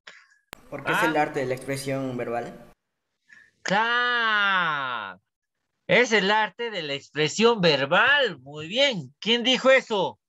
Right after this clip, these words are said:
Speaker 2: ¿Quién dijo?
Speaker 1: Salazar Zacarías, profesor.
Speaker 2: Muy bien, Salazar. ¿Y por qué se dice que la literatura es el arte de la expresión verbal? ¿Por qué?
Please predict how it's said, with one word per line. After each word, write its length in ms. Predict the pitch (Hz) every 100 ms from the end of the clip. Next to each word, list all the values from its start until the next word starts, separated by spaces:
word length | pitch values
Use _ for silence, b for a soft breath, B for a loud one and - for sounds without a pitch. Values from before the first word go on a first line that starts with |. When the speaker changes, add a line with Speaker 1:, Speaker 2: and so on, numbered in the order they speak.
| _ _ _ _ _ _ _ _ _ _ _ _ _ - - B B B B B _ _ _
Speaker 2:
¿Quién 220 | 190 226
dijo? 540 | 233 226 185 151 113 - _ _ _ _
Speaker 1:
Salazar 360 | - 139 139 147
Zacarías, 360 | 147 135 131 135
profesor. 360 | - - 123 -
Speaker 2:
Muy 220 | 175 185
bien, 120 | 165 135
Salazar. 600 | 131 123 117 131 107 - _
¿Y 140 | - 170
por 220 | 240 254
qué 140 | 320
se 140 | 320 262
dice 300 | 262 233 208
que 140 | 175
la 120 | 160
literatura 720 | 156 156 - 175 180 185 240 220
es 120 | -
el 160 | 170 180
arte 320 | 208 - 165
de 120 | 143
la 100 | 143
expresión 580 | 143 - 165 170 202 151
verbal? 520 | 160 151 151 135 98 -
¿Por 240 | 190 185
qué? 360 | 226 180 107